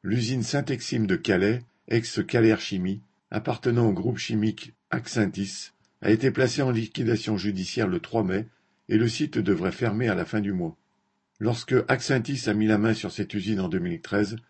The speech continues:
déjà en liquidation judiciaire, il n'avait eu à débourser que cinq euros symboliques et avait immédiatement licencié une centaine de salariés. Depuis deux mille treize,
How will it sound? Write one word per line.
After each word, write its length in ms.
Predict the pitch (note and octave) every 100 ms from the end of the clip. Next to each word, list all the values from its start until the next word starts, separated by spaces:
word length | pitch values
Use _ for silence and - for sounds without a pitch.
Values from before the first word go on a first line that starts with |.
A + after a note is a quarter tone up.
| _ _ -
déjà 320 | G#2+ A2+ B2
en 40 | A2
liquidation 580 | F#2+ - F#2+ F2 G#2
judiciaire, 680 | E2 E2+ D#2+ D#2+ G2+ G2 A2 - _ _ _
il 140 | - B2
n'avait 260 | B2+ C3+
eu 240 | C3+ A2+ - -
à 100 | G2
débourser 600 | F#2+ A2+ G#2+ E2+ - E2
que 120 | -
cinq 340 | - D#3+ D3 B2+
euros 200 | G#2+ G#2
symboliques 640 | - A2+ F2+ F2 - - _ _ _
et 140 | - A2+
avait 180 | A2 A2+
immédiatement 720 | B2+ C#3 B2 B2+ A2 A2+ F#2+
licencié 580 | G#2 A#2 G#2 - A2+ A2
une 180 | G2+ F#2
centaine 400 | E2 F#2+ A2+ G2+
de 80 | F2+
salariés. 540 | - E2+ E2+ E2 D#2+ _ _ _ _ _ _
Depuis 320 | F2 G#2 - G2
deux 100 | G#2
mille 200 | G#2 F2+
treize, 380 | A2+ A#2+ A2+